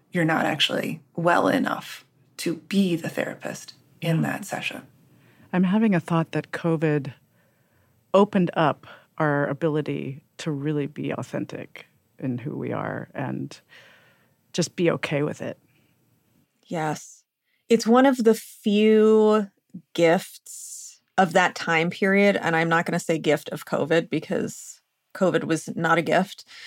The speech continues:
Speaker 3: but a gift of the time that covid
Speaker 1: Yeah.
Speaker 3: gave us was we had to be more honest. We had to be more real with ourselves and the people we care about.
Speaker 1: Mm-hmm.
Speaker 3: And circling all the way back to the beginning of our conversation,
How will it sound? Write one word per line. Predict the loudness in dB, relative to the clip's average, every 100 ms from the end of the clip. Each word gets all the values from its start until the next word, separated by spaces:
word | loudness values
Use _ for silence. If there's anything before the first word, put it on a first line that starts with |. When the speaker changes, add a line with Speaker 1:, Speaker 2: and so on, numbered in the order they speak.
| -8 2
Speaker 3:
but | 2
a |
gift | 6 6 6
of | 2 4
the | 0
time | 0 0 2 4 2 2 -2 -4
that | -4
covid | 2 2 2
Speaker 1:
Yeah. | 0
Speaker 3:
gave | 0 2
us | 2 0 -4 -16 -20 _ _ _ -6
was | 4 6 8 8 8 4 -4 -10 -14 _ _ _ _ _ -2
we | 2 2
had | 0 0 2 2
to | 2
be | 4 4
more | 6 4
honest. | 4 4 4 2 0
We |
had | 0
to |
be | 0 2
more | 2
real | 2 4 4
with | 4
ourselves | 0 0 0 0 0
and | 0 -2
the |
people | -4 -4 -2
we | -2
care | -2 -4 -2
about. | 0 0 0 -4 -8 -20 -20 -20 -6
Speaker 1:
Mm-hmm. | 4
Speaker 3:
And | 6 8 8 8 6 4 -4 _ _ _ _ -10
circling | 0 0 2 2 4
all | 4
the | 6
way | 4
back | 4 2 -2
to | -6
the |
beginning | -4 -2 0
of | 2
our | 2
conversation, | 0 0 0 0 0 2 2 2 0 0